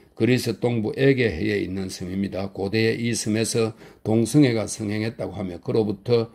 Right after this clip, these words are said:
레즈비언이라는 말이 생겨났다고 하네요.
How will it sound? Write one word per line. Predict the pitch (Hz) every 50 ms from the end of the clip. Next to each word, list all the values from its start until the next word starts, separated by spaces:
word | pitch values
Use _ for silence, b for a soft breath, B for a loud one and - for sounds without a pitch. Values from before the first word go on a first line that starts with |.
| B B B B B B B B B B B _
레즈비언이라는 | - - 113 110 104 110 127 113 127 135 131 123 113 110 107 107 101 - 113 110 107 104 104 101
말이 | 95 92 90 92 95 107 107 107 107 - _ _
생겨났다고 | - - 123 117 104 101 98 95 95 98 - 110 101 87
하네요. | 85 90 87 82 98 131 214 -